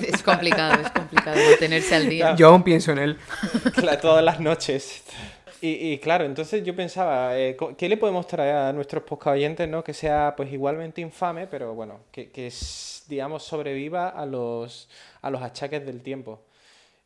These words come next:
Speaker 2: Y he llegado a la conclusión que, que, que hay que retomar lo que sería efectivamente la cultura basura. Esa cultura, lo llamamos cultura, por llamarlo de alguna manera,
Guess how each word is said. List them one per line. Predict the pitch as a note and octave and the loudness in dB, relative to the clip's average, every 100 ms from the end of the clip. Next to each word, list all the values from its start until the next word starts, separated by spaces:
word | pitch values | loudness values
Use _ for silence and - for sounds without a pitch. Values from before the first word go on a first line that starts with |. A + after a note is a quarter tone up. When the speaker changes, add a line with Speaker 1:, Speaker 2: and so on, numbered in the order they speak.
| - | -14
Speaker 2:
Y | C3+ B2 B2 | -12 -8 -8
he | |
llegado | E3 F3 | -6 -6
a | F3+ | -8
la | |
conclusión | F3+ F3+ F3 G3 G3 G3 - | -8 -12 -10 -8 -8 -12 -12
que, | C3+ B2+ B2 - - | -8 -6 -6 -8 -14
que, | C3 | -18
que | - C#3+ | -6 -2
hay | D#3+ | -2
que | A#3+ | -2
retomar | A3 F#3 E3+ C#3+ D3+ A#3+ A3+ | -2 -4 -6 -6 -6 -8 -10
lo | D3 | -12
que | C#3 | -10
sería | D3 C#3 F3+ | -6 -4 -4
efectivamente | D#3 - D3+ E3 | -8 -12 -10 -6
la | F#3 D#3 | -8 -6
cultura | C#3 C3 B2 D#3+ G#3 | -6 -8 -8 -4 -4
basura. | C#3 - F#3+ D#3 B2 | -4 -6 -6 -4 -4
Esa | D3 F3+ - | -6 -6 -6
cultura, | F3 D#3 G3 G3+ A#3 - _ _ _ _ _ - - | -12 -10 -6 -4 -4 -8 _ _ _ _ _ -20 -10
lo | C3+ | -8
llamamos | A#2+ C3+ C#3+ | -6 -6 -6
cultura, | C#3+ B2+ C3 | -10 -10 -8
por | A2+ | -6
llamarlo | A2 A2+ A#2+ | -8 -6 -4
de | A#2+ | -6
alguna | B2 B2 | -8 -10
manera, | A#2+ C3 D3+ | -10 -10 -12